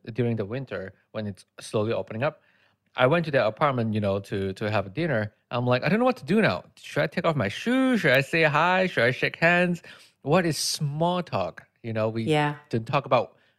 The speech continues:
Speaker 1: there's not, there's no, no more small talk because all you talk about is vaccine w-, and weather. That's it. And
Speaker 2: Yeah.
Speaker 1: politics. That's it.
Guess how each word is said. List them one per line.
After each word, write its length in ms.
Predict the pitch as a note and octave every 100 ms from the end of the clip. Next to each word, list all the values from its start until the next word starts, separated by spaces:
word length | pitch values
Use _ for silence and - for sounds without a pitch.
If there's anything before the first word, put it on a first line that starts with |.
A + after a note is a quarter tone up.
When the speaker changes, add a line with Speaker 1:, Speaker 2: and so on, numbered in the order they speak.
| _ -
Speaker 1:
there's 180 | E3+
not, 240 | A3 A3+ D#3+
there's 180 | G3+ G3
no, 220 | B3 F3+
no 120 | F#3
more 100 | A#3
small 300 | G#3+ G#3 B3
talk 200 | - A#2+
because 280 | G2+ C3+ B2 -
all 100 | D#3
you 80 | D3
talk 240 | D#3+ C#3+
about 200 | C3+ C3
is 140 | A2 - - _ -
vaccine 600 | B2 A#2+ - F3+ G3 G3+ _ _ -
w-, 120 | -
and 380 | B2+ A2+ G#2+ G2
weather. 440 | B2+ C3 G#2+ D2 - _ _ _ _
That's 200 | - A2+
it. 160 | E3+ D3 - -
And 140 | A2+
Speaker 2:
Yeah. 60 | -
Speaker 1:
politics. 480 | C#3+ D3 B2 F#2+ -
That's 220 | G#2+ A2
it. 160 | B2